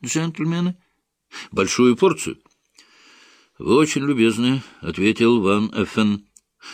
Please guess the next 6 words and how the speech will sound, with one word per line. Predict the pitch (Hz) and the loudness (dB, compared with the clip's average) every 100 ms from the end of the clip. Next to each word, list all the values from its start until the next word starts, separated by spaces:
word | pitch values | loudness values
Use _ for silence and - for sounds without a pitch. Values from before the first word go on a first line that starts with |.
| - | -6
Он | 110 123 117 | 0 0 0
подождал, | 110 104 95 104 98 | 0 0 2 2 2
пока | 101 - 98 92 | -2 0 2 2
Самуэльсон | - 101 98 98 87 - 92 78 73 - | 0 -2 0 0 -2 -4 -4 -4 -8 -4
проинструктирует | 117 120 113 - 107 120 - - 117 98 95 92 - - | 2 2 2 -2 0 0 -2 0 2 4 4 4 0 -6
Леонардо. | 98 92 82 101 143 160 | 0 0 2 2 2 0